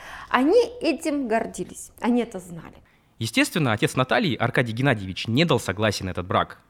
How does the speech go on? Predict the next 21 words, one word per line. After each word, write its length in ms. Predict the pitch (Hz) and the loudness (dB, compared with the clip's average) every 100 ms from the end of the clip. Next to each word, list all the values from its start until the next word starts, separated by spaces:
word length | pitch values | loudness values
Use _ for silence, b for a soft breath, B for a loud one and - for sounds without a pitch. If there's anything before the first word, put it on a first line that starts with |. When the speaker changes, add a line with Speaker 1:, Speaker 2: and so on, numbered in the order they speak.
| - | -8
Speaker 2:
И, 180 | 101 98 | -4 0
конечно, 540 | 104 190 - 131 98 | 2 2 2 0 0
дочь 320 | 87 123 - | 0 2 2
его 100 | 101 | 2
не 100 | 127 | 2
послушала. 600 | - 104 160 165 90 82 _ | 0 -2 0 -2 -4 -10 _
Папенька, 540 | 190 220 247 220 185 165 | 2 2 2 0 0 0
конец 300 | 117 113 101 | 2 2 0
девятнадцатого 480 | 101 104 98 101 120 | -2 0 -2 -2 0
века 220 | 269 233 | 0 0
на 80 | 202 | 0
дворе, 440 | 190 190 185 156 | 0 2 2 2
я 160 | 160 226 | 2 2
люблю 240 | 113 180 | 2 0
кого 160 | 110 127 | 0 0
хочу. 360 | - - 95 - _ B B B B | -2 -4 -8 -10 _ B B B B
Влюблённые 520 | 113 110 247 214 104 | -2 2 2 2 0
уехали 380 | 95 160 226 131 | 0 0 0 -2
в 80 | 98 | 2
город 260 | 135 131 - | 2 2 0
Льгов, 440 | 104 107 127 101 | -4 0 2 2